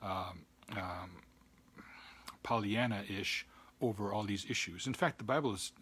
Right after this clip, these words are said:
very, fairly plain spoken about suffering and the difficulties of it. Uh, Psalm eighty-eight is almost an ode to suffering and being, uh, oppressed even by apparently God himself,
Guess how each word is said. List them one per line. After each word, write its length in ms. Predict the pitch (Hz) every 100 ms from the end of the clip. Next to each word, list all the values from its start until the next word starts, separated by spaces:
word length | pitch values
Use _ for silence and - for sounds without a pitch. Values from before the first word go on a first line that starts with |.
| - -
very, 340 | 151 160 139
fairly 540 | 127 - 160 127 98 -
plain 240 | - 139 113
spoken 640 | - 151 151 - 92 95 - - - -
about 320 | - 98 98 101 -
suffering 520 | - 156 - 110 98
and 100 | 95
the 60 | 90
difficulties 1000 | - - 120 98 92 92 92 92 - - - - - - -
of 140 | 110 87
it. 120 | - - - -
Uh, 120 | 92 90
Psalm 260 | - 127
eighty-eight 460 | 117 107 110 127 95
is 120 | 95
almost 520 | 101 101 95 - -
an 160 | 104 - 120
ode 340 | 131 107 101 - -
to 380 | - 98 92 95 - - -
suffering 500 | - - 107 - 98 92
and 200 | 90 90
being, 460 | 104 98 98 95 98
uh, 260 | - 90 92 -
oppressed 600 | - - 127 120 104 -
even 240 | 107 98
by 240 | 90 92 90 -
apparently 360 | - - 110 92
God 260 | 92 98 95
himself, 460 | 90 - 123 95